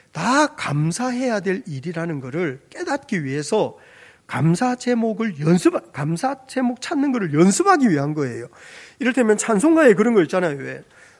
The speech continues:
"받은 복을 세어보아라, 주신 복을 내가 알리라." 뭐 이런 찬송이 있어요.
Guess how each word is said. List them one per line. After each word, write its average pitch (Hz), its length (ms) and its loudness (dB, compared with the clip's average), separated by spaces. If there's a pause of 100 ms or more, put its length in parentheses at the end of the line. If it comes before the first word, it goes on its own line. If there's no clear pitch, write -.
"받은 202 680 0
복을 226 340 2
세어보아라, 180 1000 0
주신 185 540 -6
복을 254 320 -4
내가 202 400 -6
알리라." 185 480 -6
뭐 220 160 -2
이런 349 180 6
찬송이 180 360 2
있어요. - 320 -6